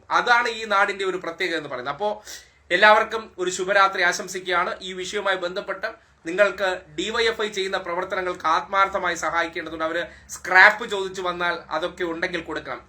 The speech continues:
ഇത്തരം വീടുകൾ ഈ പറയുന്ന, ആ, മേനോത്തിമാരുടെയൊക്കെ വീട്ടിൽ, അതായത് ആര്, പ-, നമ്മുടെ കൗൺസിലർ പത്മജ മേനോന്റെയൊക്കെ വീട്ടിൽ പോകാതിരിക്കുന്നതാണ് നല്ലത്. അതൊന്നും വാങ്ങി ദയവ് ചെയ്ത് മനുഷ്യർക്കൊന്നും കൊടുത്തു കളയല്ലേ,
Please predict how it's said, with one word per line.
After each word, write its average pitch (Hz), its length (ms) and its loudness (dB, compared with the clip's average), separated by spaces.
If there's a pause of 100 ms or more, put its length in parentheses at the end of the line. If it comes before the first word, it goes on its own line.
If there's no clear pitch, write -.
(140)
ഇത്തരം 196 300 2
വീടുകൾ 202 400 0 (260)
ഈ 202 200 -6
പറയുന്ന, 208 460 2 (300)
ആ, 170 180 2
മേനോത്തിമാരുടെയൊക്കെ 208 960 2
വീട്ടിൽ, 190 480 -4
അതായത് 196 400 2
ആര്, 208 280 4 (380)
പ-, 185 320 4
നമ്മുടെ 190 240 0
കൗൺസിലർ 214 440 -2
പത്മജ 208 420 -2
മേനോന്റെയൊക്കെ 233 640 2
വീട്ടിൽ 214 260 -6
പോകാതിരിക്കുന്നതാണ് 208 840 4
നല്ലത്. 143 180 -4
അതൊന്നും 190 240 -2
വാങ്ങി 208 440 0 (200)
ദയവ് 190 220 2
ചെയ്ത് 226 160 0
മനുഷ്യർക്കൊന്നും 208 560 -4
കൊടുത്തു 185 240 -4
കളയല്ലേ, 160 320 -2